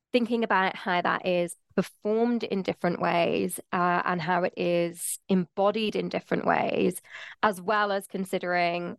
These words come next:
um, you know, when, when that kind of, uh, fits into different methods of, uh, understanding the self. Um, so as much as I kind of talk about, um,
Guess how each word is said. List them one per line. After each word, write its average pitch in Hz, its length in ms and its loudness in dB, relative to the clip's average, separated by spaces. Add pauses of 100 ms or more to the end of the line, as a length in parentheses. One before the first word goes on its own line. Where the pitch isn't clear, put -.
um, 170 540 -2 (600)
you 208 100 0
know, 185 140 2
when, 190 500 -2 (200)
when 233 180 2
that 220 200 2
kind 196 260 0
of, 180 260 2 (320)
uh, 175 240 2
fits - 340 -2
into 175 640 0 (960)
different 254 380 2
methods 185 580 0
of, 170 360 0 (140)
uh, 175 340 2
understanding 185 680 0
the 185 80 -4
self. - 500 0 (180)
Um, 180 400 -2 (280)
so 220 460 0 (340)
as 233 140 -2
much 247 240 2
as 262 80 -10
I 220 120 2
kind 196 200 0
of 180 80 -2
talk 202 260 -2
about, 175 460 2 (100)
um, 175 480 0